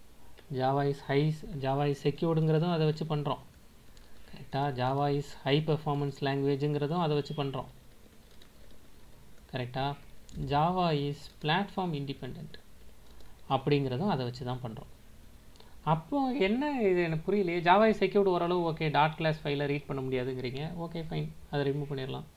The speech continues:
ஹை performance எப்படிங்க ரெண்டு level டிரான்ஸ்லேஷன்ல? அது ஒரு கொஸ்டின் இருக்கு. Platform independent எப்படிங்க? ஆமா, platform இண்டிபெண்டன்ட்டை முதல்ல சொல்லிடுறேன். எப்படி? இப்போ நான் என்னோட machine Mint, Mint nineteen வச்சிருக்கேன்.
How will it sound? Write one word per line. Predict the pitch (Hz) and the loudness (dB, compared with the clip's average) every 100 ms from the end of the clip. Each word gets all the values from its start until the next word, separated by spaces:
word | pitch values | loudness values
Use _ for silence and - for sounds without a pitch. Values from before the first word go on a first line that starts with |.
| - - - - - - | -20 -18 -18 -18 -16 -2
ஹை | - 254 294 | 6 6 8
performance | 247 220 214 214 208 | 6 6 6 6 4
எப்படிங்க | 165 180 160 147 | 2 2 4 4
ரெண்டு | 135 135 | 2 2
level | 139 139 139 | 2 2 -2
டிரான்ஸ்லேஷன்ல? | 123 120 - 117 - 113 110 113 - - - - - - | -4 -6 -6 -10 -8 -6 -6 -8 -12 -20 -20 -20 -20 -2
அது | 139 151 | 2 4
ஒரு | 147 | 4
கொஸ்டின் | 143 - 156 | 2 0 -2
இருக்கு. | 131 160 208 | 0 0 0
Platform | - 196 240 269 240 | 4 4 6 2 4
independent | 180 170 156 143 135 | 4 2 0 -2 -2
எப்படிங்க? | 123 120 117 131 - - - - - | -4 -4 -6 -8 -12 -18 -20 -4 4
ஆமா, | 196 180 - | 6 6 4
platform | 165 196 208 214 180 | 4 4 6 6 6
இண்டிபெண்டன்ட்டை | 165 156 147 147 151 | 4 2 2 0 0
முதல்ல | 135 139 139 | 0 0 -2
சொல்லிடுறேன். | 131 127 120 123 - - - - | -2 -4 -2 -4 -8 -14 -4 2
எப்படி? | 156 156 170 | 4 4 4
இப்போ | 165 | 4
நான் | 156 180 | 6 6
என்னோட | 165 170 160 | 6 4 6
machine | 156 170 175 147 | 4 4 2 4
Mint, | 151 156 156 - - | 6 6 4 -6 2
Mint | 156 160 156 147 | 4 4 2 2
nineteen | 135 147 156 156 151 | 4 6 6 6 2
வச்சிருக்கேன். | 135 - 123 127 | 2 -4 -6 -6